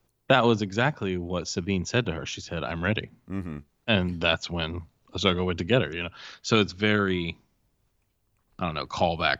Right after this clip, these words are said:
Speaker 1: but it, that's exactly what it's referencing.
Speaker 2: And so, you know, the, the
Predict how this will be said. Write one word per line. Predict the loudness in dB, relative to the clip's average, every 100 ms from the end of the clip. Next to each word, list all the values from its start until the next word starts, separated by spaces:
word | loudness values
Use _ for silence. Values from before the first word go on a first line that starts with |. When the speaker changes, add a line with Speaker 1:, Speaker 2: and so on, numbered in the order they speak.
| -2
Speaker 1:
but | -4
it, | -2 -2
that's | -4 -4
exactly | -2 -2 -2 -6
what | -6
it's | -8
referencing. | -6 -8 -10 -14 -14 -8
Speaker 2:
And | -2 0 0 -4 -10 _ _ _ -20
so, | -4 2 6 6 4 0
you | -2
know, | 2 2
the, | 4 4 6 4 2
the | 2 2